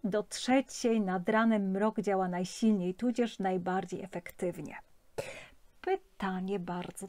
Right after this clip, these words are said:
trudne. Pytanie, na które odpowiedzi nie znajdziemy praktycznie nigdzie, w żadnych chyba książkach, w żadnych nawet ukrytych tekstach i tak dalej. Dlatego mogę odpowiedzieć tylko z mojego doświadczenia,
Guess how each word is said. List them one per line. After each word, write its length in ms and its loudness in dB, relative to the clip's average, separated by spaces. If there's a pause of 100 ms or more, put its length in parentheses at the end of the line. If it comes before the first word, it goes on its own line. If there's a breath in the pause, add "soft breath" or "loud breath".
trudne. 540 -4 (1000 loud breath)
Pytanie, 540 0
na 160 2
które 320 2
odpowiedzi 640 -2
nie 120 -4
znajdziemy 460 0
praktycznie 680 -8 (140)
nigdzie, 720 0
w 60 -6
żadnych 320 0
chyba 460 -4
książkach, 760 0
w 60 -10
żadnych 380 -4
nawet 320 -6
ukrytych 480 -6
tekstach 640 -4
i 60 -6
tak 180 -4
dalej. 340 -2 (1300 loud breath)
Dlatego 340 6
mogę 240 8
odpowiedzieć 440 -2
tylko 300 -4
z 60 -8
mojego 340 -2
doświadczenia, 800 -10